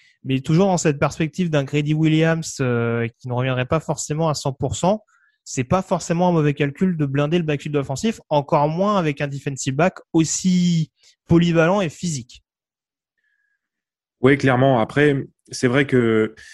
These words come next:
Speaker 2: je, c'est difficile de, d'arriver à se, à, à, à imaginer encore un, un corner. Mais bon, après, euh, Saint-Just, je pense qu'effectivement, sera certainement dans, pris dans ces eaux-là. Euh,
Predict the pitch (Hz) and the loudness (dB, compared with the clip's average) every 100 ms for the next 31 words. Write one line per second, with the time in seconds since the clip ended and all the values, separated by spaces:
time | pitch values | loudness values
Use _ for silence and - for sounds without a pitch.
0 | - - - _ _ _ - 131 135 120 | -20 -20 -20 _ _ _ -6 -2 -2 -2
1 | - - - - - _ - - 117 131 | -8 -16 -18 -20 -20 _ -20 -8 -6 -4
2 | 151 139 - 143 120 110 104 101 98 98 | -4 -2 0 0 4 4 4 2 0 -2
3 | 98 104 107 113 101 - 101 95 92 90 | -4 -4 -2 -2 -4 -6 -6 -6 -6 -8
4 | 87 - - - - - - - 95 90 | -10 -12 -16 -20 -18 -14 -14 -12 -12 -12
5 | - 98 95 107 110 113 131 127 - 139 | -10 -4 0 2 2 2 2 2 0 0
6 | 127 117 117 107 131 120 120 147 156 - | 0 -2 -4 -4 -2 0 2 0 -2 -12
7 | - - - 107 104 120 104 - - 127 | -20 -20 -8 -4 0 0 0 -4 -2 -2
8 | 110 101 95 - - - - - 120 123 | 0 -4 -6 -14 -20 -20 -12 -4 -2 0
9 | 160 - 113 - 127 - 98 98 - 113 | 0 -2 -10 -8 -8 -8 -12 -12 -6 -6
10 | 120 - 101 95 95 104 - 110 117 110 | -6 -4 -4 -4 -6 -8 -4 -4 -2 -4
11 | 104 101 - 117 110 101 110 104 110 120 | -8 -10 -8 -6 -4 -2 -2 2 2 2
12 | 147 - - - - - 95 95 92 | -2 -6 -20 -20 -18 -8 -4 -4 -6